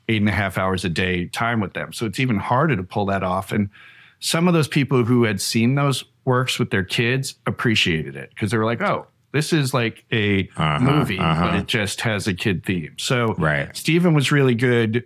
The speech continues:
Speaker 1: finding those people who could appreciate that. And
Speaker 2: Right.
Speaker 1: then I'll tell you what happened. I was trying to get in with a producer who d-,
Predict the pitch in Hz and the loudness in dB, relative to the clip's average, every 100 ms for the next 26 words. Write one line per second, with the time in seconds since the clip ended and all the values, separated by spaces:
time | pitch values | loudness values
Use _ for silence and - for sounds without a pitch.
0 | _ - 123 123 113 107 101 - 131 123 | _ -4 0 0 0 0 -2 -2 0 0
1 | 104 98 101 - 95 - 113 - 90 87 | 0 0 -2 -2 -2 0 2 2 0 0
2 | 92 85 82 - - - - _ 120 120 | -2 -4 -6 -14 -20 -20 -20 _ 0 2
3 | 156 170 180 139 151 - _ _ 113 101 | 2 2 2 0 0 -4 _ _ -4 -2
4 | 131 151 170 175 175 107 104 104 - _ | 0 2 2 2 0 -2 -4 -4 -10 _
5 | _ _ - 117 117 117 113 123 131 113 | _ _ -4 0 0 0 -2 -4 -4 -4
6 | - 131 147 156 151 127 120 117 113 110 | -2 0 2 2 2 2 4 4 4 2
7 | 104 - - 107 107 104 104 - 131 131 | 0 -4 -4 0 2 2 0 0 2 4
8 | 170 - 104 110 - - _ - 127 113 | 4 2 2 0 -2 -14 _ -2 2 2